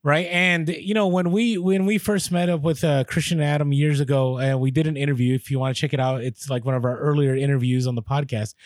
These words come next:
probably one of the best ones we've had, uh, hearing their story from, you know, selling books with bookshelves in their living room to having multiple warehouses. It's pretty fascinating.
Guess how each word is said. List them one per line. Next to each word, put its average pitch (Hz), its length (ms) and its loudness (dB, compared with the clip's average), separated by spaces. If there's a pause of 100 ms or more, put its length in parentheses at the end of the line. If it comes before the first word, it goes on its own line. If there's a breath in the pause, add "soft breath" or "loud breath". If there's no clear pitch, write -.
(240 loud breath)
probably 285 180 2
one 160 120 2
of 143 40 0
the 139 60 0
best 135 320 0
ones 127 180 0
we've 110 140 2
had, 107 440 0 (460 soft breath)
uh, 117 260 0 (160)
hearing 175 300 0
their 143 80 2
story 135 460 0
from, 117 420 -2
you 131 120 -2
know, 131 140 2
selling 143 460 0
books 139 440 0 (380 loud breath)
with 123 220 -2
bookshelves 139 500 0
in 139 180 -4
their 143 120 2
living 143 260 2
room 117 480 0
to 123 220 0
having 135 340 0
multiple 127 480 0
warehouses. 117 720 0 (300 loud breath)
It's - 100 -20
pretty 147 220 0
fascinating. 101 640 -4